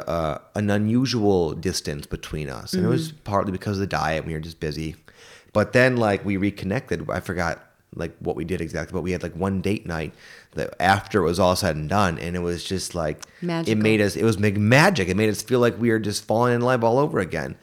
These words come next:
Speaker 2: Yeah.
Speaker 1: Um, and it's like, that didn't just happen. Like, we didn't get lucky. We created that by putting the time, the energy, and the, the commitment to each other with that date night.
Speaker 2: Mm-hmm.
Speaker 1: Not that you have to do the date night,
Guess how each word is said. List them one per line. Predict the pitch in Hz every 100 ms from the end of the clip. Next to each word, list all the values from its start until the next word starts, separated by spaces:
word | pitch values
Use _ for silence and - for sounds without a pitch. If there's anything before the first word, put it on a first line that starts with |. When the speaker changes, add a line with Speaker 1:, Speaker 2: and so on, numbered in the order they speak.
| -
Speaker 2:
Yeah. | 165 165 160
Speaker 1:
Um, | 95 95 92
and | 107
it's | 104
like, | 104
that | 143
didn't | 202 175
just | 131 - -
happen. | - 104 - 92 92 120 - -
Like, | 107
we | 131
didn't | 175
get | 131 90
lucky. | 123 165 104 92
We | 110 117
created | - - 139 - 214 233 85
that | 85 78 104
by |
putting | 101 - 120 113 98
the |
time, | 80 - 90 101 135
the | 139 -
energy, | 101 95 92 101 123 127 - -
and | 101
the, | 107
the | 107 98 104
commitment | - - - -
to |
each | 78 -
other | 87 87
with | 95
that | 120 117 -
date | 143 -
night. | - -
Speaker 2:
Mm-hmm. | 175 180 170
Speaker 1:
Not | 160
that | 180
you | 156
have | 156
to | 147
do |
the | 151
date | 147 139 123
night, | 101 113